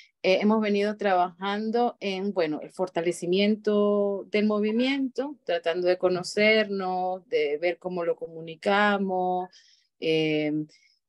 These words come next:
tratar de ser un movimiento activo para promover esos cambios sistémicos profundos que soñamos, eh, y también, eh, eh, como ya expliqué, buscando formas para hacer denuncia de,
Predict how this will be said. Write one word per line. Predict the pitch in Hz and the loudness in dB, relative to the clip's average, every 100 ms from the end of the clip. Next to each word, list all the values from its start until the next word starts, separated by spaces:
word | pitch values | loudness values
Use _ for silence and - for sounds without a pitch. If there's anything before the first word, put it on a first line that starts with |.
| - - _ | -20 -20 _
tratar | 208 190 214 233 | 2 4 4 4
de | 220 | 0
ser | 202 202 | -6 -4
un | 202 | -4
movimiento | 202 185 180 185 - | -4 -6 -6 -8 -8
activo | 190 _ 202 196 190 | -10 _ -6 -4 -4
para | 185 165 | -4 -6
promover | - - 165 160 185 214 | -6 -10 -8 0 2 2
esos | 208 185 | 0 -6
cambios | - 180 185 180 | -6 -4 -4 -6
sistémicos | 196 175 - 190 196 - 190 - | -8 -8 -2 0 -2 -4 -8 -6
profundos | 185 180 190 196 202 | -8 -6 -4 -4 -4
que | - 202 | -2 -2
soñamos, | 208 214 233 240 226 220 269 - _ - - - - - | 2 4 4 4 4 0 -2 -8 _ -20 -20 -20 -16 -2
eh, | 190 185 180 180 175 175 170 165 160 - _ - | 2 4 4 2 0 0 -2 -6 -12 -16 _ -2
y | 226 | 2
también, | 220 214 226 226 240 262 - | 2 2 4 4 4 0 -4
eh, | 185 180 170 170 - | -2 -2 -4 -8 -6
eh, | 165 170 165 160 156 - - _ | -4 -2 -4 -6 -8 -10 -14 _
como | - 185 180 | -4 0 2
ya | 196 | 2
expliqué, | 202 214 214 220 214 | 0 -2 -2 2 2
buscando | 220 208 - 175 175 190 | 2 -2 -2 -2 -2 -6
formas | - 185 185 180 185 | 0 2 2 0 -6
para | - 170 | -4 -4
hacer | 165 - 165 - | -4 -2 -2 0
denuncia | 180 175 180 185 196 180 | -4 -2 -4 -2 2 2
de, | 160 156 135 - | 4 2 2 -4